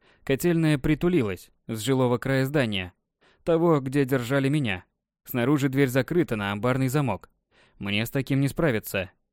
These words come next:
Облом? Еще нет. С тыльной стороны обнаружился люк, через который в котельную ссыпали уголь. Створки люка закрыты на хлипкий примитивный замочек от честных людей.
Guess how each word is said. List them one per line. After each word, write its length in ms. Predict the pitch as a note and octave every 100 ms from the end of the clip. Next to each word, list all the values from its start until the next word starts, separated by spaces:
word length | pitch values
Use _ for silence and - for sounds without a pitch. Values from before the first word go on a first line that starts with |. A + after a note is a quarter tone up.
| _ -
Облом? 500 | G2+ G2 C3 E3 - _ _ _
Еще 360 | - C#3+ - B2
нет. 300 | G#2+ F2+ _ _ _ _ _ _
С 100 | -
тыльной 320 | F#3 D3 C#3+
стороны 400 | - C3+ C3 D#3
обнаружился 640 | A2+ A2+ A#2 B2 C3 -
люк, 260 | D3+ C3 - _ _ _
через 280 | - A2 G#2+
который 360 | B2 A2 A#2 G#2+
в 60 |
котельную 540 | A#2+ A2 D#3 C3+ G2+ F2+
ссыпали 500 | - C#3 B2+ D3 D3
уголь. 440 | C#3+ C#3 G#2 E2+ _ _ _ _
Створки 460 | - - F3 D#3 D3
люка 320 | C#3+ E3 B2+
закрыты 460 | A2+ A2 B2 C3+ C3+
на 120 | B2+
хлипкий 400 | - D#3+ - D#3+
примитивный 540 | C#3+ C3+ A#2+ C3+ C3+
замочек 480 | B2+ D3+ E3 - A2
от 100 | -
честных 380 | - A#2+ B2+ A2+
людей. 400 | C#3+ C3 F#2+ -